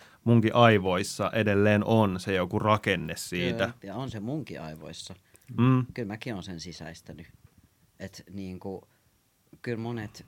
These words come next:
Speaker 2: transsukupuoliset miehet kokee niinku tarpeelliseksi käydä myös, tota, tällaisessa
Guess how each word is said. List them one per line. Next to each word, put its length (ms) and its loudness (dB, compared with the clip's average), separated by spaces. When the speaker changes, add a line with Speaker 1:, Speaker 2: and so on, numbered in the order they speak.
Speaker 2:
transsukupuoliset 1160 -12
miehet 680 -8
kokee 500 -6
niinku 280 -14
tarpeelliseksi 760 -12
käydä 320 -10
myös, 480 -14
tota, 440 -14
tällaisessa 540 -12